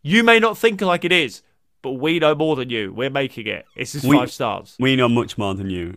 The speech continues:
Speaker 2: I mean, that's, that's, you've got to keep believing that, please. It, it, in spite of all evidence to the contrary, we need you to think that we're cleverer than you.
Speaker 1: Yeah. And if Hulk Hogan is listening,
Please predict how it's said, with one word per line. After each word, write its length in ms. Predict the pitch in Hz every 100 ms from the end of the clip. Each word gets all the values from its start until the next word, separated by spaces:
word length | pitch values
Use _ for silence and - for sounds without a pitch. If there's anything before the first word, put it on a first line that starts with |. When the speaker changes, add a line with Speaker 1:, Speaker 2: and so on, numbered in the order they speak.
| -
Speaker 2:
I 60 | 110
mean, 160 | 131
that's, 320 | 151 - -
that's, 400 | - 139 135 -
you've 200 | 127 117
got 220 | - 135 -
to 80 |
keep 240 | 120 123 110
believing 360 | 110 107 98 90
that, 180 | -
please. 320 | - 98 85 -
It, 200 | 113 -
it, 220 | 110 - - - -
in 260 | 131 127 110 _
spite 360 | - - 143 143
of 140 | 127 -
all 260 | 135 135 135
evidence 420 | 127 120 113 110 -
to 100 | 104
the 80 |
contrary, 580 | 101 101 92 92 80 82 - - - -
we 140 | 104
need 520 | 107 113 113 113 101 110
you 120 | 101
to 120 | 104
think 360 | - 110 95 92
that 180 | 95 -
we're 180 | 90
cleverer 400 | 87 101 90 87
than 160 | 85 85
you. 300 | 80 78 - _ _
Speaker 1:
Yeah. 300 | 151 170 131 - _ -
And 160 | 170 226
if 140 | 240
Hulk 300 | 247 294 247
Hogan 340 | 254 285 226
is 160 | 180 131
listening, 500 | 135 - 135 170